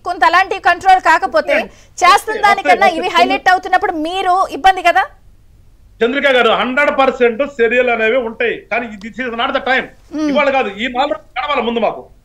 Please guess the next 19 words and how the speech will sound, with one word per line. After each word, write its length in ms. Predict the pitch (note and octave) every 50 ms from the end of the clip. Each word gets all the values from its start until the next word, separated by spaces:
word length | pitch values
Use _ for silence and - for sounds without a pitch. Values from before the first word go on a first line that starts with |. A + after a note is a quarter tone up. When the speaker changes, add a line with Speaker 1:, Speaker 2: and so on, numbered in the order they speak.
| -
Speaker 1:
Hmm. 100 | C#4+ D4
Speaker 2:
ఈ 80 | D#4 C#4
నాలుగు 280 | B3 G3 G3 A#3 C4+ C#4
రోజులు 260 | C#4+ C#4+ C#4 C#4 C4
గడిస్తే 380 | - G#3 A3+ C4 - - - - A4 - -
మీరు 120 | D#4+ B3+ B3+
అన్నట్టుగా 260 | B3+ B3+ A#3 C4 B3+
ఇలాంటి 260 | A3+ A#3 B3+ B3+ B3
వాళ్ళందరూ 300 | B3+ B3+ C4 C#4 C#4+ C#4+
ఎక్కడ 260 | C#4 - D4 D#4 D4
పోరు. 320 | C#4+ D4+ D#4 D4 - - - - - _ _ - - - _ _ _ -
ఇలాంటి 280 | C#3 D3+ F#3 G#3+ G#3 G3+
వాళ్ళందరినీ 560 | G#3+ A3+ A#3 A#3 A#3+ B3 C4+ C4+ D4 D4 D4
list 260 | C4+ A#3 A#3 A3 -
అవుట్ 200 | C#4+ C#4 C#4+ B3+
చేస్తాం. 380 | B3 A#3+ A#3 - A#3+ A#3 A#3 A#3 - - _ _ _ -
మేము 140 | F3 F3+ D#3
అనేది 240 | D#3 G#3 C#4 D#4 D#4
ఏంటంటే, 680 | D4 D#4 D4 C4+ A#3 G3 F#3+ B3 D#4+ F#4 - -